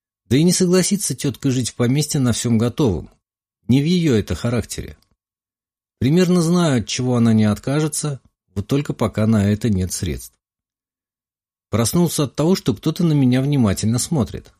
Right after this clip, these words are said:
Прямо-таки буравит затылок.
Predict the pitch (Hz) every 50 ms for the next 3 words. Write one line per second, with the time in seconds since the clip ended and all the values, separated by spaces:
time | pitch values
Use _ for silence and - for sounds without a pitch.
0 | _ _ _ _ _ _ _ _ _ _ _ _ - 92 101 104 107 117 135 135
1 | - 160 - - 165 151 147 147 131 117 98 95 98 104 107 113 135 143 - -
2 | 170 110 71 57 - _ _